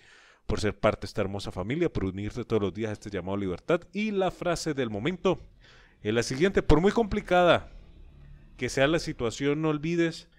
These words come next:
que tú tienes grandeza en ti y que nada te puede detener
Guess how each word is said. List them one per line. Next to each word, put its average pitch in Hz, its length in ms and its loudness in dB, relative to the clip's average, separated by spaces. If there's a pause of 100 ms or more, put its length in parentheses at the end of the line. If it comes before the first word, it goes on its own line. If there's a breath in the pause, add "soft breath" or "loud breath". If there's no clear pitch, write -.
(560 soft breath)
que 123 120 -4
tú 190 380 -2 (140)
tienes 139 280 -2
grandeza 120 540 -2
en 117 120 -8
ti 120 340 -8 (540)
y 113 100 -14
que 104 180 -12
nada 147 460 -6 (160)
te 98 100 -12
puede 101 220 -4
detener 123 480 -8